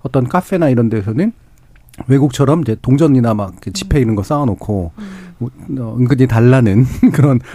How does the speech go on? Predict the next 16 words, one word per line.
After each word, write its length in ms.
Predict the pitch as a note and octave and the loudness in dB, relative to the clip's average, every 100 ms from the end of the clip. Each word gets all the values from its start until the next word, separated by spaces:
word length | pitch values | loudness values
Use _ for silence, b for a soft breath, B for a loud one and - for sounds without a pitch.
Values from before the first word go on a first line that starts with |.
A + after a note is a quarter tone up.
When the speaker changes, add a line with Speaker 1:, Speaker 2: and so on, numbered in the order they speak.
| C3+ | -8
Speaker 1:
압박을 400 | A#2 - C#3 C3 | -4 0 2 2
하고 180 | C3 A#2+ | 2 2
있는 160 | A#2 | 2
그런 180 | G#2 G#2+ | 0 0
모습들이 440 | G2+ G2+ - G#2 | -2 -4 -2 0
좀 260 | G#2 G2+ F#2 - | 0 -2 -4 -4
있어서요. 640 | C#3 E3 A2 F2+ F#2+ A#3+ B B D#4 E4 B | -2 0 0 0 -2 -4 B B -16 -18 B
어, 160 | C3 C#3+ | -8 -2
이런 180 | D#3 | 0
팁이라고 460 | C#3+ - A3 G#3 F#3 | -2 -2 0 2 2
하는 140 | F3+ | 0
게 60 | G3+ | 0
과연 220 | F#3+ F#3+ | 0 0
우리한테 500 | D#3+ D#3 D#3+ D#3 D#3+ C3+ | 0 2 2 2 0 0
익숙하지 560 | C3 B2+ - E3 D#3 | -2 -8 -6 -4 0
않은데, 640 | C#3 A#2 G#2+ B2 G#2 D#2+ | 2 2 0 0 -2 -4